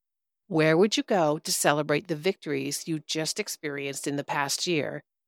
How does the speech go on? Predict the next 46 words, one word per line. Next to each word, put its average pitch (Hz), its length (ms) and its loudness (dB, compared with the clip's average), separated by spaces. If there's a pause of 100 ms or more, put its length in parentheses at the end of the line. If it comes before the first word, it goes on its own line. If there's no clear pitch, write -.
(120)
And 196 200 0
how 254 480 0
would 262 220 0
you 247 60 -2
celebrate 180 580 4
while 156 200 0
you 151 100 2
were 151 120 6
there? 147 360 4 (460)
Who 220 140 8
would 220 120 4
go 220 140 8
with 202 260 6
you? - 200 -4 (1160)
Need 202 160 6
to 208 80 2
hear 208 180 6
these 202 240 4
journal 196 280 6
prompts 202 280 2
again? 202 400 4 (240)
Just 311 240 2
hit 349 140 0
the 320 100 -2
rewind 220 440 6
button 185 240 4
and 190 140 -2
pause 165 380 4
in 175 120 -6
between 156 420 -4
each 240 260 -4
question 156 520 -2 (240)
or 240 260 6
check - 240 -2
out 180 140 0
the 170 80 -4
show's 151 360 2
transcript. - 720 -2 (280)
If 202 100 0
you're 247 140 6
looking 233 260 6
for 208 140 4
the 180 80 6
transcript, 180 640 0 (100)
you'll 226 200 6
find 190 380 4